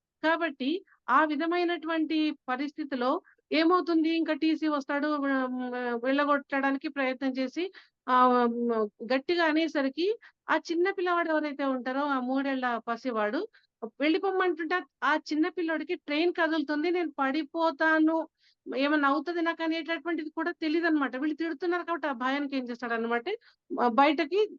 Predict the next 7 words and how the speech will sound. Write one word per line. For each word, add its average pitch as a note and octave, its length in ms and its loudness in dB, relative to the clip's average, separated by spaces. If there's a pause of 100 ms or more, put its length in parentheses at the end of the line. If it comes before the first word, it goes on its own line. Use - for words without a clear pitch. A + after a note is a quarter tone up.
(180)
అడుగేస్తాడు. B3 600 2 (160)
వేయడం B3+ 320 -2
వలన B3 520 0 (360)
ఆ G#3 60 -4
చక్రాల A3+ 440 -2
కింద G#3+ 260 -2
నలిగిపోతాడు, G3+ 880 -4